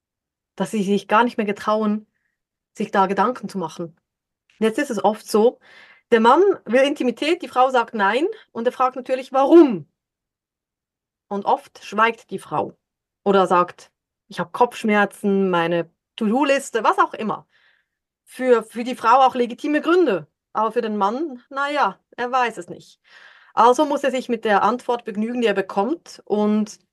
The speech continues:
die meisten Männer, die gehen gar nicht so forschen, warum. Die sind dann nicht immer im Ich, im Ich bin das Problem-Szenario, wie die Frauen das oft sind, sondern sie schieben es auf klassische gesellschaftliche Themen ab, wie,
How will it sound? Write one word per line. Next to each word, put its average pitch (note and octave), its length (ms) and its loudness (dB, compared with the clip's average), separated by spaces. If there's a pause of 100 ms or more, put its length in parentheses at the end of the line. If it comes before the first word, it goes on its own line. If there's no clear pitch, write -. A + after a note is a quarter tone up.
die A#3 120 -2
meisten D4 600 0
Männer, G3+ 340 -2 (360)
die A#3+ 100 -6
gehen B3 200 2
gar A#3+ 160 0
nicht C4 140 -8
so A#3+ 120 -16
forschen, A#3 560 -2
warum. D#3+ 360 -6 (380)
Die B3 80 -6
sind D4+ 260 2
dann A#3+ 100 4
nicht B3 200 2
immer A3+ 320 4
im A3+ 160 2
Ich, - 280 -8
im G#3+ 240 -2
Ich - 280 -8
bin B3+ 180 2
das C4 160 2
Problem-Szenario, C4 1300 -2
wie B3 60 -8
die G#3 100 -6
Frauen A3 280 -4
das - 160 -10
oft - 220 -14
sind, A3+ 320 -6 (400)
sondern A3 540 2 (360)
sie B3 160 -4
schieben C4+ 260 -2
es B3+ 100 2
auf - 420 0
klassische B3+ 600 0
gesellschaftliche G#3 920 -4
Themen A3+ 360 2
ab, E3 260 0
wie, F3 340 -4